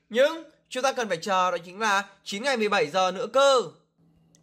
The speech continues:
Một cái vấn đề đã được giải quyết đúng không nào? Và bây giờ thì chúng ta sẽ tiêu sang, đó chính là vàng cả nhà. Inferno. Vâng, hiện tại mới đang là cấp ha-, hai thôi, đẩy cấp ba cả nhà này, X-Bow.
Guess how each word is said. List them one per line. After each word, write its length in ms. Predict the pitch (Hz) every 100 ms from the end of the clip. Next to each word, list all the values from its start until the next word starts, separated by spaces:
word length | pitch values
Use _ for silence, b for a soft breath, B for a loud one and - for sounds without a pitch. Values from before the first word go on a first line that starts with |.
| _ _ _ b b b b
Một 160 | 190 196
cái 80 | 220
vấn 140 | 226
đề 240 | 269 240 208
đã 80 |
được 100 | 233
giải 180 | 220 196
quyết 240 | 165 311 311
đúng 100 | 226
không 40 |
nào? 260 | 269 262 185 - _ _
Và 340 | 170 220 220 220
bây 280 | 220 269
giờ 260 | 240 254 214
thì 160 | 220 220
chúng 80 | 226
ta 80 | 247
sẽ 200 | 240 220
tiêu 320 | - 269 254
sang, 400 | 262 254 247 180
đó 80 | 170
chính 140 | 180
là 100 | 233
vàng 400 | 202 180 202 196
cả 80 | 185
nhà. 480 | 156 185 196 208 165 b b b b
Inferno. 680 | 226 240 277 285 294 262 175 _ _ _ _ _ _ _
Vâng, 300 | 220 240 214
hiện 160 | 240 -
tại 220 | 233 190
mới 100 | 226
đang 120 | 254
là 100 | 226
cấp 200 | 202 294
ha-, 720 | 285 254 240 240 233 233 226 - _ _ _ _ _ _ _ _ -
hai 360 | 214 233 226
thôi, 360 | 233 233 226 180 208
đẩy 180 | 156 -
cấp 160 | 233
ba 280 | 220 233 226
cả 80 | 196
nhà 200 | 165 175
này, 220 | 180 165 165
X-Bow. 640 | 202 190 220 233 208